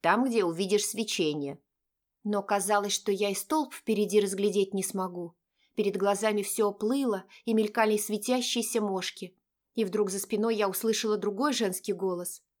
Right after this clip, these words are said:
«Кира, ты особенная! Помни об этом!» Я встревоженно оглянулась и увидела светлую улыбку старейшины Дейны.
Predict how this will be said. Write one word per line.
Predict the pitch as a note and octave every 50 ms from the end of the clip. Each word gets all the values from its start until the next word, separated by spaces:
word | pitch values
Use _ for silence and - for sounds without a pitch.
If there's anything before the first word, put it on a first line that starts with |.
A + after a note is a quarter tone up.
| _ _ _ _ _ _ _ _ _ _ _ -
«Кира, | - - G#3+ G#3+ A3+ G#3+ G#3+ G3 G3 _ _ _ _
ты | - C#4 D4
особенная! | D4 C#4+ C#4 - - - D#4+ E4 D#4+ A#3 A3+ G#3 G3 F#3+ F#3+ F3+ F3 _ _ _ _ _
Помни | - C4 D4+ F4 F#4 E4 D4+ C4 B3+
об | A#3 G#3+ F#3+ F#3+
этом!» | G#3+ G3+ - - - F3 E3+ - _ _ _ _ _ _ _ _ _ _ _ _ _ _ -
Я | G3 G3 F3+
встревоженно | F3+ - - G3+ G3+ G3+ G3+ G3 F#3+ G3+ G3 F#3+
оглянулась | F#3 F#3 F#3+ G3+ G3+ A3+ C4+ C#4+ C#4+ C4 B3 -
и | B3+
увидела | A#3+ A3+ G#3 A#3 G#3 A#3 A3 A3
светлую | G#3+ - - A#3 D4+ D#4+ - C4+ C#4 C#4
улыбку | - A#3+ A#3 B3 B3 B3 - A#3+
старейшины | A3+ - - G#3+ G3 F#3+ F#3+ G3 G3+ - - G3 G3+ G3+
Дейны. | F3 E3 F#3+ F3+ F3+ F3+ F3 F3 F3+ -